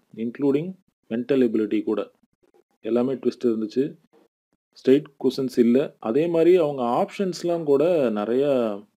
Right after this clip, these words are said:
மாத்தி வச்சிருந்தாங்க. இப்ப option ஏ பி சின்னு கொடுக்காம, பி ஏ சி அப்படின்னு சொல்லி கொடுத்து வச்சிருந்தாங்க. நிறைய பேர் இப்ப அந்த பழக்கத்திலே நம்ம இருக்கோம் இல்லையா? ஏ என் பி, பி என் சி, ஏ என் சி, all அப்படின்னு சொல்லிட்டு.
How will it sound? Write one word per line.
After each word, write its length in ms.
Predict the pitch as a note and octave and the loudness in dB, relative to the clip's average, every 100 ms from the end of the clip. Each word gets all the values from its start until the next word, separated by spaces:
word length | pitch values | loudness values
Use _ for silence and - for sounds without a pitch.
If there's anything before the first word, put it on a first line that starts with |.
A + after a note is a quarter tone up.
| - | -8
மாத்தி 260 | A#2 B2+ | -6 0
வச்சிருந்தாங்க. 540 | B2 A2 G2+ G2 G2+ - _ _ _ _ | 0 0 -6 -10 -14 -20 _ _ _ _
இப்ப 560 | - A#2+ A#2+ B2+ B2 D3 | -6 -4 -2 2 4 4
option 260 | D3+ E3+ D#3+ | 2 0 4
ஏ 240 | C3 D#3 | 6 6
பி 140 | D#3+ | 4
சின்னு 300 | E3 D#3+ D3 | 0 0 0
கொடுக்காம, 800 | C3 A#2+ A#2 A2 G#2 G#2 C3 D3+ - _ A#2+ | 2 4 2 -2 -2 -4 -4 -6 -14 _ -2
பி 240 | D3+ F3+ | 0 8
ஏ 80 | E3+ | 8
சி 260 | D#3 D3 C3 | 8 2 2
அப்படின்னு 220 | A#2+ B2+ | 2 0
சொல்லி 180 | A#2+ C3 | -2 -2
கொடுத்து 200 | A#2+ A2 | -2 -4
வச்சிருந்தாங்க. 440 | G#2 G#2 G2+ A2 _ _ _ _ - _ _ _ _ _ _ | -4 -8 -10 -14 _ _ _ _ -20 _ _ _ _ _ _
நிறைய 280 | A#2 C#3 E3+ | 4 6 8
பேர் 140 | E3+ | 6
இப்ப 420 | E3 E3+ E3 C#3+ - - | 4 4 4 4 -2 -12
அந்த 360 | D3 D3 D3+ | -12 -4 -4
பழக்கத்திலே 640 | D3 D3+ F#3+ G#3 G3 F#3+ F#3+ | 0 2 2 0 0 0 0
நம்ம 180 | E3+ | 0
இருக்கோம் 200 | C#3+ C#3 | 0 0
இல்லையா? 240 | B2+ A#2+ B2+ | 0 0 2
ஏ 200 | A#2+ C3+ | 4 4
என் 220 | C#3+ B2+ | 2 0
பி, 360 | B2 A#2+ G#2 _ _ _ _ _ - | 2 2 0 _ _ _ _ _ 0
பி 120 | C#3 | 4
என் 180 | D3 C3 | 4 2
சி, 440 | - B2 A2+ - _ | 0 0 0 -4 _
ஏ 120 | C3 C#3+ | 0 0
என் 160 | C3+ | -2
சி, 420 | B2 C3 A#2+ A2 _ _ _ _ B2 | -2 2 2 0 _ _ _ _ 0
all 260 | C3 C#3 | 4 6
அப்படின்னு 260 | B2 A#2 A#2+ | 6 4 -2
சொல்லிட்டு. 600 | A#2 A2+ C#3+ C3 G#2 | 0 0 2 0 0